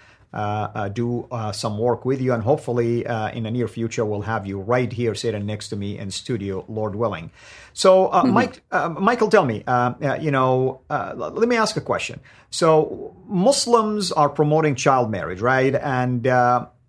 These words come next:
Speaker 1: th-, in, in their mind, this is something that culturally acceptable. In fact, they make even the claim that Mary was a teenager when she was basically betrothed to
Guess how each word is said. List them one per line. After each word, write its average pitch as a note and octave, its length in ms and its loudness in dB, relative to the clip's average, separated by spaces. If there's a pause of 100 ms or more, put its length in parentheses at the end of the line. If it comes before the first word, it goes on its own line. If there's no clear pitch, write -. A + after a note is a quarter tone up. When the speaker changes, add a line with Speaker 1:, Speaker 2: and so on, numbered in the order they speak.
(120)
Speaker 1:
th-, D3+ 360 -4
in, D#3+ 140 2
in E3 140 4
their A#3 160 8
mind, F3+ 300 4
this D#3+ 160 0
is D3 100 -2
something D#3 360 0
that - 180 0
culturally C#3+ 400 2
acceptable. G2 520 -4
In A2+ 100 -6
fact, C3+ 280 0
they B2+ 80 0
make C3+ 200 -2
even C#3 200 0
the A#2+ 80 0
claim C3 360 -2
that A#2+ 240 0
Mary C3 640 2
was A2+ 500 0
a A#2+ 180 -4
teenager A2+ 640 -2
when A#2 240 -6
she B2+ 220 -4
was A2+ 280 0
basically A#2 540 -2
betrothed A2 560 -2
to G#2 300 -6